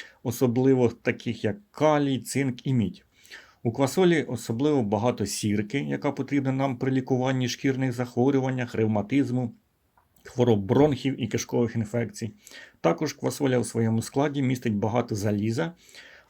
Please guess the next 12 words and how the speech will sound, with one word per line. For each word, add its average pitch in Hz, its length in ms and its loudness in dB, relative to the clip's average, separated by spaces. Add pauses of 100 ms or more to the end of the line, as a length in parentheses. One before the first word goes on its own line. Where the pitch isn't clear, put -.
(140)
а 117 160 6
воно, 104 340 2
в 107 80 -6
свою 139 240 0
чергу, 165 280 -2
спричиняє 120 580 -2
притоку 147 680 0 (340)
до 107 200 0
клітин 107 380 0
кисню, 104 500 -4 (540)
утворення 113 520 2
еритроцитів, 123 840 0